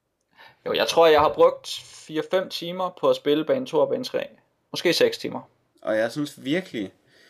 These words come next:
Speaker 2: det er så kedeligt, det der med at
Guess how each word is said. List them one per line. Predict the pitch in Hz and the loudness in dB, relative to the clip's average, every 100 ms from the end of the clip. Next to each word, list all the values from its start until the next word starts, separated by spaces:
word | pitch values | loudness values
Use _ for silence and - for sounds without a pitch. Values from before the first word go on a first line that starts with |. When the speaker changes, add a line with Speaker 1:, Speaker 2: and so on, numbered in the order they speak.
| _ _ _ _ | _ _ _ _
Speaker 2:
det | 110 | -2
er | 120 | -2
så | 139 151 143 | -2 -2 -4
kedeligt, | - - 147 208 220 151 - | -6 -4 0 0 0 -4 -4
det | 104 | -2
der | 107 | 0
med | 101 104 | 2 2
at | 113 69 | 2 2